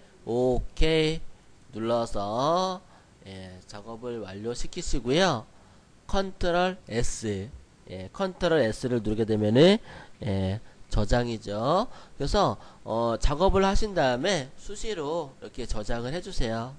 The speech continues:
그래야지 나중에 날아가는 걸 방지할 수 있겠죠. 그 다음에, 예, 그 다음에 보니까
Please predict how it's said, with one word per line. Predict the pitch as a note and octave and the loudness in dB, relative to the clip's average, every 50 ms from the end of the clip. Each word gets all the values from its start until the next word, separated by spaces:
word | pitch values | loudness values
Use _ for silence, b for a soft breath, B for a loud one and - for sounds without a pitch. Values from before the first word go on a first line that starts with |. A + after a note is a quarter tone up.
| - - | -18 -14
그래야지 | - G#2+ A2 A2+ A2+ G#2+ - G#2 G#2 A2+ C3+ E3 F#3+ G3 B B B B B B - | -8 -4 0 0 0 0 -2 -4 -2 0 0 0 0 -2 B B B B B B -12
나중에 | - F#2 F#2+ - G2+ G2+ G2 G#2 A2+ B2+ C#3 D3 C#3+ C3 | -10 -10 -10 -6 -6 -4 -4 -2 -2 -2 -2 -2 -4 -6
날아가는 | - F#2 F#2+ G#2 A2+ A#2 A2 A2 G#2+ G#2 | -6 -6 -4 -2 -2 -2 -2 -2 -4 -2
걸 | G2+ A2+ A#2 | -2 -4 4
방지할 | - - - G#2 G2+ - C#3+ D#3 E3+ | 6 6 6 6 2 -2 -2 -2 -2
수 | - - | 0 -2
있겠죠. | D3+ - - G#2+ - - - G2 F#2+ F#2+ F#2+ G2 G2+ A#2+ - - - - - - - - - - - - - - - - - - - - - - - - - - - - - - - - - B B B B B B B | -4 -4 -6 -8 -8 -8 -10 -10 -8 -8 -10 -10 -12 -12 -14 -14 -16 -18 -20 -18 -18 -18 -18 -18 -20 -20 -20 -20 -20 -20 -20 -20 -20 -20 -20 -18 -18 -18 -18 -18 -20 -20 -20 -20 -20 -20 -20 B B B B B B B
그 | - E3+ | -6 0
다음에, | F#3 G3+ G3 F#3+ F3 D3 B2+ B2+ D3 F3+ G3+ A3+ G#3 - - - - - - - - - - - - - | 2 4 4 4 4 2 2 4 4 4 2 2 -2 -8 -14 -20 -20 -20 -20 -20 -20 -20 -20 -20 -16 -14
예, | F#2 G2 G2 G2 - | -14 -12 -10 -10 -6
그 | - B2 G#2+ | -6 -4 0
다음에 | B2+ B2 A#2+ A2+ A2+ B2 C3+ B2+ | 2 2 4 4 4 4 6 8
보니까 | A#2+ A#2+ G#2+ G2+ G2 - - C#3+ F3 G3 A3 | 8 8 8 6 2 2 4 6 6 6 4